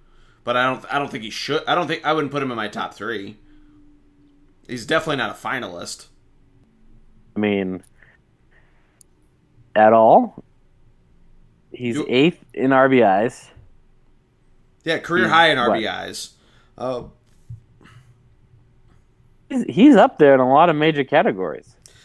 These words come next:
Speaker 1: Yeah, he is. Uh, I think, though, the biggest knock against him, and, and granted, you can put this against,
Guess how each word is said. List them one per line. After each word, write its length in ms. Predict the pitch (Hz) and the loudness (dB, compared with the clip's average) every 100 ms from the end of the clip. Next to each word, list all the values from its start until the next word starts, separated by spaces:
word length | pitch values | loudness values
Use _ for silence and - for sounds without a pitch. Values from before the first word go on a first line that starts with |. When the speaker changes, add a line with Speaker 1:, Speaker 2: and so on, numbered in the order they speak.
| - | -6
Speaker 1:
Yeah, 140 | 185 202 | -2 0
he 180 | 170 | 0
is. 320 | 143 120 117 - | 0 -4 -8 -12
Uh, 280 | 123 127 117 110 | -6 -2 -2 -4
I 40 | |
think, 260 | - 147 135 | -6 -8 -6
though, 120 | 135 | -6
the 80 | 127 | -4
biggest 240 | 131 117 | -6 -6
knock 300 | 113 117 120 | -6 -6 -8
against 340 | 110 117 107 | -12 -12 -10
him, 180 | 123 120 | -10 -8
and, 120 | 135 | -8
and 100 | 156 | -8
granted, 380 | 156 170 151 107 _ _ - | -2 0 0 -6 _ _ -10
you 140 | 160 | -6
can 100 | 170 | -4
put 140 | 165 165 | -4 -4
this 160 | 156 | -4
against, 480 | 160 147 127 - - | -4 -4 -4 -10 -14